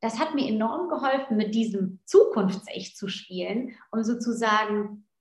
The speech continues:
ach, warte mal ganz kurz, diese Frau, die du da vor dir hast, die geht aber mit sich komplett anders um. Ja, und, äh,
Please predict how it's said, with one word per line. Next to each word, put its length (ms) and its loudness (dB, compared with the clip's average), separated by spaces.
ach, 160 -6
warte 260 2
mal 120 0
ganz 320 -6
kurz, 220 -6
diese 260 -2
Frau, 300 -4
die 120 -2
du 60 -4
da 260 -4
vor 180 0
dir 200 -2
hast, 460 -4
die 100 2
geht 200 4
aber 180 2
mit 200 0
sich 240 -4
komplett 380 -2
anders 400 0
um. 380 -12
Ja, 400 2
und, 300 2
äh, 420 -4